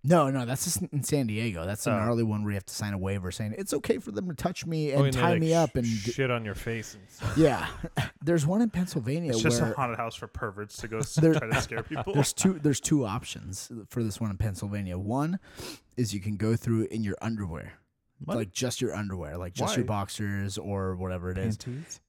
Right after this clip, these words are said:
Speaker 1: In your panties. Your panties.
Speaker 2: Your bra and
Speaker 1: Um,
Speaker 2: panties.
Speaker 1: the other one, the other option that you have is you can go through fully naked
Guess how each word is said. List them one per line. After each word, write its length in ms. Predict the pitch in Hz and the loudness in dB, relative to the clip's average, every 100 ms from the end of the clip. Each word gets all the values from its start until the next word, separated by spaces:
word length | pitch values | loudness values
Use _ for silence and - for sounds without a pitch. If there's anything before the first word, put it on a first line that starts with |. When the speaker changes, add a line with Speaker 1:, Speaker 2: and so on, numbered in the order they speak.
| _ - | _ -14
Speaker 1:
In 120 | 87 | -8
your 100 | 90 - | -8 -10
panties. 840 | - 120 104 - 113 123 131 - - _ - - - 127 | -8 -2 -2 -4 -6 -6 -6 -12 -16 _ -20 -18 -16 -8
Your 240 | 113 104 | -4 -4
panties. 560 | - - 95 92 131 123 | -4 -6 -6 -6 -6 -6
Speaker 2:
Your 80 | 110 | -2
bra 40 | |
and 100 | 139 | 4
Speaker 1:
Um, 180 | 139 120 104 98 | 4 4 0 -6
Speaker 2:
panties. 400 | - - - - | -12 -16 -16 -4
Speaker 1:
the 120 | - 131 | 4 4
other 200 | 123 135 | 6 4
one, 380 | 123 117 113 - 76 - | 4 2 0 -4 -10 -10
the 120 | - 120 | -2 2
other 160 | 117 | 4
option 280 | 107 101 107 | 2 0 -4
that 80 | 92 | -4
you 100 | 90 | -4
have 340 | 95 95 92 | -2 -2 -2
is 600 | 92 80 95 95 95 - | -6 -6 -4 -4 -6 -8
you 140 | 98 92 | -8 -8
can 420 | - 95 90 87 | -6 -4 -4 -6
go 360 | - 98 98 92 | -6 -4 -2 -4
through 320 | 92 101 90 | -6 -6 -8
fully 400 | - - 110 92 | -8 -6 -6 -4
naked 480 | 82 87 - - - | -6 -8 -8 -14 -14